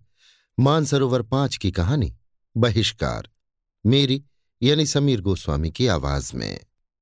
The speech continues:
पंडित ज्ञानचंद्र ने गोविंदी की ओर सतृष्ण नेत्रों से देखकर कहा, "मुझे ऐसे निर्दयी प्राणियों से जरा भी सहानुभूति नहीं है।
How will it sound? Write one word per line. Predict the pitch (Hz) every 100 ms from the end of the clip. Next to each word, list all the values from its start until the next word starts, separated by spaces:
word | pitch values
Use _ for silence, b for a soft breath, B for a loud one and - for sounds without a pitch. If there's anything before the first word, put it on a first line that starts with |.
| _ _ _ _ _ _ _ _ _ _ _ _ _ _ _ _ _ _ _ _ _ -
पंडित | 165 185
ज्ञानचंद्र | 143 156 170 175 160 151
ने | 147 127
गोविंदी | 123 127 135 135
की | 131 120
ओर | 117 110 B B B
सतृष्ण | - 143 139 147 143 131
नेत्रों | 110 127 - 123
से | 110 87
देखकर | 117 123 143
कहा, | - 69 73 - _ _ _ _ _ _ _ _ 139
"मुझे | 147 180
ऐसे | 165 185
निर्दयी | 151 131 160
प्राणियों | 143 135 139 147
से | 147 120
जरा | 107 107
भी | 95 143
सहानुभूति | 123 123 117 90 - 65
नहीं | 64 53
है। | 52